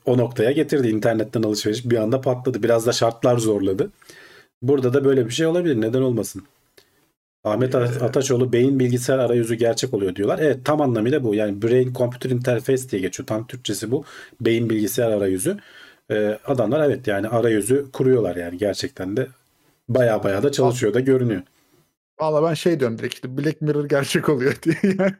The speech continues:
Speaker 2: Açın abi izleyin Black Mirror'da ne oluyorsa sürekli bize geliyor yani bir şekilde onlar.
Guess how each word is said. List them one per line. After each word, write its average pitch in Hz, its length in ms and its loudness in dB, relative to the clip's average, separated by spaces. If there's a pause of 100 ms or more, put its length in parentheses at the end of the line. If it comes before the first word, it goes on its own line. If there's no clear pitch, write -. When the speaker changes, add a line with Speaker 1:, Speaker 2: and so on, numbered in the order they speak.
(360)
Speaker 2:
Açın 170 440 0
abi 143 280 0
izleyin 160 360 -4
Black 156 280 -4
Mirror'da 151 380 -4
ne 160 100 -6
oluyorsa 165 560 -2 (320)
sürekli 156 540 0
bize 156 420 -6
geliyor 156 420 0
yani 120 300 -2
bir 127 60 -12
şekilde 123 440 -10
onlar. 120 140 -8